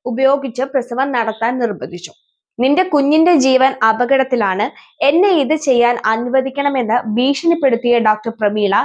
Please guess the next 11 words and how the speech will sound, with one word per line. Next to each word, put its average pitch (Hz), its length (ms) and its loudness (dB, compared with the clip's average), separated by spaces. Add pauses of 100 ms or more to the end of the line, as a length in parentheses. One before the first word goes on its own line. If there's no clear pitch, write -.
(120)
"ഞാൻ 240 500 0
കൺസൾട്ടന്റ് 277 800 0
ആണ്, 190 420 -2
ആറു 269 320 4
മണി 277 220 -2
കഴിഞ്ഞ് 233 400 -2
എനിക്ക് 220 280 -2
വീട്ടിൽ 277 460 -2
പോകാമായിരുന്നു" 226 840 2 (100)
എന്ന് 208 280 -2
ദേഷ്യത്തോടെ 254 640 2